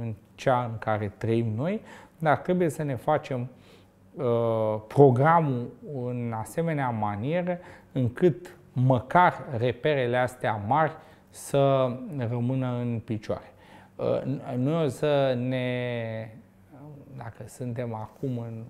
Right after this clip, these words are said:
momentul în care ne schimbăm stilul de viață, o să ne dăm seama peste trei, patru luni, după ce facem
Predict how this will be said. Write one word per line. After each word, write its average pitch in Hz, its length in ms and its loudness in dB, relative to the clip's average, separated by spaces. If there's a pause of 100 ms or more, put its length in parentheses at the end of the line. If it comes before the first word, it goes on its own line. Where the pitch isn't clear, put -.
(100)
momentul 120 440 -8
în 117 80 -8
care 117 180 -8
ne 113 140 -6
schimbăm 120 480 -10
stilul 135 420 -6
de 120 100 -6
viață, 156 640 -4 (400)
o 139 100 -6
să - 140 -6
ne 120 160 -4
dăm 147 220 -4
seama 160 320 -4
peste 120 340 -8
trei, - 280 -8
patru 127 440 -4
luni, 123 260 -2
după 107 200 -12
ce 117 140 -10
facem 127 340 -8